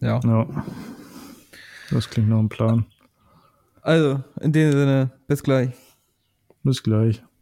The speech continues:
Speaker 1: Ihr wollt nichts verpassen und immer aufs neuesten Stand sein, dann folgt uns doch bei Instagram, zwei Kiffer und ein Podcast, um immer auf dem neuesten Stand zu sein. Ich poste da Updates und alles.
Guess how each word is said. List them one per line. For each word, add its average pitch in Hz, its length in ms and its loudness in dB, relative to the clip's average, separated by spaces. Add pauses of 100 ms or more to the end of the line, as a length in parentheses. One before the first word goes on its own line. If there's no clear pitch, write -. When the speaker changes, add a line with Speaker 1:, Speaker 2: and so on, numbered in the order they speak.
(240)
Speaker 1:
Ihr 175 220 2
wollt 175 320 0
nichts 175 320 2
verpassen 165 640 0
und 143 240 -2
immer 175 280 2
aufs 135 280 -2
neuesten 147 400 0
Stand 151 300 -4
sein, 151 340 0
dann 180 220 2
folgt 170 280 0
uns 156 120 -2
doch 139 140 0
bei 104 220 0
Instagram, 120 640 0
zwei 113 260 -2
Kiffer 123 340 -4
und 117 140 0
ein 113 260 -2
Podcast, 113 760 -4 (240)
um 123 200 0
immer 151 200 0
auf 131 180 -2
dem 120 100 -2
neuesten 123 220 -2
Stand 113 260 -2
zu - 100 -6
sein. 107 260 2
Ich - 180 -6
poste 120 420 -2
da 107 160 0
Updates - 560 -4
und 107 180 -6
alles. 104 400 -4